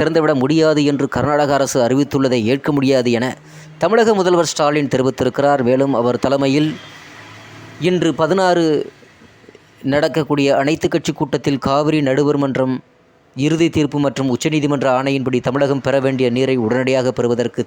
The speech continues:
தேவைப்படியின் உச்சநீதிமன்றத்தை நாடி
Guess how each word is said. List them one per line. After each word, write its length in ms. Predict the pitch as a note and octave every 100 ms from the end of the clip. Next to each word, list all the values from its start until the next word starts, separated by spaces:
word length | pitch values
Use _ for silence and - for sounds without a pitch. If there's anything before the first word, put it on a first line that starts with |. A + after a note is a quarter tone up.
| C#3
தேவைப்படியின் 720 | C3 C3 B2 B2 A#2+ A#2+ A#2+ - - - - - - -
உச்சநீதிமன்றத்தை 800 | C3+ E3+ E3 D#3 D3 C3 B2+ C3
நாடி 440 | B2+ C3 B2+ B2